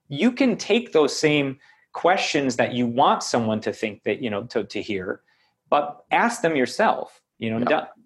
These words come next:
Speaker 1: not necessarily make them that somebody in, you know, in your chat is asking. So we don't have a, a simulated chat. And we have a lot of people that sometimes say, "Hey, do you have simulated chat?" And we're like, "No, we don't," but we don't see that it affects sales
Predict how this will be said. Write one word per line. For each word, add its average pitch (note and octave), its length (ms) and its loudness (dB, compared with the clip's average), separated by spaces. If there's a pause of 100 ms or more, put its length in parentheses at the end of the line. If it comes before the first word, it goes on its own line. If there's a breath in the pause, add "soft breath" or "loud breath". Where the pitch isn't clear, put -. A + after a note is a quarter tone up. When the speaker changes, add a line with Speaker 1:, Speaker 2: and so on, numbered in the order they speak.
(140)
Speaker 1:
not D#3+ 240 -4
necessarily C3 400 0
make C3+ 280 0
them A2+ 260 0
that A2 220 0
somebody C3+ 460 0
in, A#2 260 -2
you A#2 200 -4
know, G2 100 -6
in B2+ 180 -2
your G#2+ 120 -2
chat B2 380 2
is G2 100 -4
asking. B2 460 -4
So B2 140 2
we D3 160 2
don't A#3+ 180 2
have D#3 260 4
a, G#2+ 140 2 (380 loud breath)
a - 40 -4
simulated C#3 640 2
chat. A2 420 0 (280)
And B2 120 0
we C#3 80 2
have D3 160 2
a - 40 4
lot B2+ 200 4
of B2 40 -4
people B2 220 0
that A2+ 180 2
sometimes G#2+ 320 -4
say, A2 120 0
"Hey, F3 180 4
do - 80 -6
you E3 80 -2
have E3 80 -4
simulated E3 500 2
chat?" D3 460 2
And A2+ 80 -8
we're A2+ 80 -2
like, A#2 240 -4
"No, B2+ 180 0
we B2+ 120 -2
don't," B2+ 380 2
but A2 280 0
we A#2+ 180 -8
don't C3 220 -4
see C3+ 220 -8
that A#2 160 2
it G#2+ 100 -4
affects - 380 -4
sales A#2 500 2